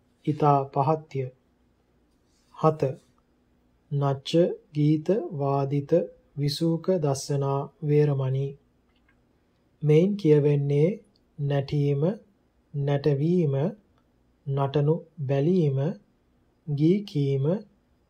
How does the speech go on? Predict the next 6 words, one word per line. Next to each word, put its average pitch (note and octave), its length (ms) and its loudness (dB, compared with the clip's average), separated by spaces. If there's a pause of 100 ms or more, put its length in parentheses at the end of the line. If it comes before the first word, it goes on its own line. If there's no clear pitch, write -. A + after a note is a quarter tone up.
(180)
කියවීම, C#3+ 680 0 (800)
කියනු C#3+ 360 0 (120)
ඇසීම, D3 520 0 (1800)
බෙර C3+ 260 0 (120)
නලාදිය C3+ 640 0
වාදනය C3 540 -4